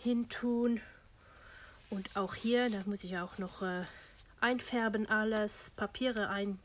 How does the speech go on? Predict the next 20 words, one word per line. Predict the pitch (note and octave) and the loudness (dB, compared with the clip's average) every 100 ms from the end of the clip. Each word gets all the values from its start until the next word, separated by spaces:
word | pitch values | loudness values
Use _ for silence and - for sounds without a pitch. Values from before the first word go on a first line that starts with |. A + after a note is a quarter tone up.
| - - - - - - - - - - - | -16 -20 -20 -20 -20 -20 -20 -18 -18 -16 -10
äh, | G3+ F#3+ | -6 0
einkleben, | - G#3+ G3 - F#3 F#3 F#3+ G3 | 4 4 2 -4 -2 -2 -2 -2
so | G3 | -2
wie | F#3 | -2
hier | F#3 A#3 A#3+ | 0 2 2
schon. | - F#3+ G#3+ - - - - - | 2 0 0 -6 -10 -10 -12 0
Und | A3 G#3+ | 0 2
wahrscheinlich | G#3 - A3 G#3 - | 2 4 4 4 0
auch | G3+ F#3+ | 0 -2
schon | - F#3+ | 0 0
meine | F3+ F3 E3+ | 0 -2 0
Fotomatten, | - A3 E3 D3 D3 - A3 - - - - - | 2 2 0 -6 -10 -2 -2 -2 -10 -12 -14 -8
so | G3+ A3+ | 2 4
dass | A#3+ A#3 - | 6 4 4
wir | B3 A#3 | 4 6
im | A3+ G#3+ | 4 4
nächsten | C4+ - - G#3+ G3+ | 2 0 -2 0 2
Video | G3 G3+ G#3 B3 C4 - - - - - | 0 0 4 4 4 -2 -14 -14 -14 -2
uns, | A3+ A3+ G#3+ - | 4 4 4 -2
ja, | G3 | -4